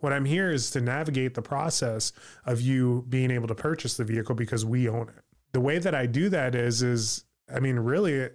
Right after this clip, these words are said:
I'm asking you questions, you're answering questions, you're asking me questions, and I'm answering those questions. But at the end of the day, we're building a relationship. And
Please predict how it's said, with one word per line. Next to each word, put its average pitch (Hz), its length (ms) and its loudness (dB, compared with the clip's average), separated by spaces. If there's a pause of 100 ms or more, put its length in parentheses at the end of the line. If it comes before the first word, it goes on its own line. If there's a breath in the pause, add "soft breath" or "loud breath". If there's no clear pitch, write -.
(100)
I'm 135 220 0
asking 151 340 0
you 147 140 2
questions, 151 580 -2
you're 127 160 0
answering 135 320 -2
questions, 127 480 -2
you're 123 80 0
asking 120 300 -2
me 165 160 0
questions, 139 680 -2 (500 loud breath)
and 113 100 -4
I'm 143 140 -2
answering 143 400 -2
those 123 200 -2
questions. 135 520 -4
But 135 160 0
at 143 140 -4
the 160 40 -2
end 151 100 0
of 135 100 0
the 120 60 0
day, 156 260 0
we're 135 180 2
building 156 320 2
a 135 60 2
relationship. 127 800 -2 (380 loud breath)
And 127 400 -2